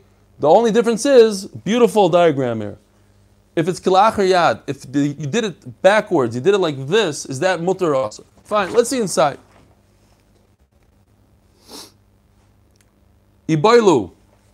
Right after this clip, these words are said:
Shemen, ma'u the Tanna Kama. Since the Tanna Kama doesn't talk about oil at all, all he says is you're allowed to warm up cold water. What about oil?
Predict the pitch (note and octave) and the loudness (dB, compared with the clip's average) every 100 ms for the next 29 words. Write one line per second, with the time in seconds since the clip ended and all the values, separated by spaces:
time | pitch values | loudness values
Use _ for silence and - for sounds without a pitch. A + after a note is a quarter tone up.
0 | _ _ _ _ _ _ _ _ - - | _ _ _ _ _ _ _ _ -12 -2
1 | F3+ A#3 F#3+ E3 E3 E3 D#3+ D#3+ F#3 A3+ | 0 2 0 0 0 -2 -2 0 2 2
2 | D#3+ E3 E3 D#3+ D#3+ D#3 A2+ G#2+ - C#4 | 0 -2 -4 -2 -2 -2 -4 -6 -6 -6
3 | G3 G3+ G#3 G3+ G#3+ G#3+ G3+ A3 G#3+ E3+ | -2 0 0 0 -2 -2 -2 -2 0 2
4 | E3 E3 D#3+ E3 E3 G3 G3+ E3 D#3+ E3+ | 2 4 4 2 2 2 2 2 -2 -6
5 | _ _ - A#3 F3 D3+ F3 D#3 D#3+ D#3+ | _ _ -2 0 0 -2 -4 -4 -4 -2
6 | E3 E3 E3+ F3+ - C#3+ D#3+ F3 E3 D#3+ | 0 2 0 -2 -8 0 2 2 0 -4
7 | D#3 - F3 E3 D#3 D#3 G3+ A#3 E3 D#3+ | -6 -6 -2 -2 -2 0 2 2 0 -2
8 | D#3+ F3+ A#3 A#3+ A#3 C4 C#4 A#3 | 0 2 2 4 4 6 6 4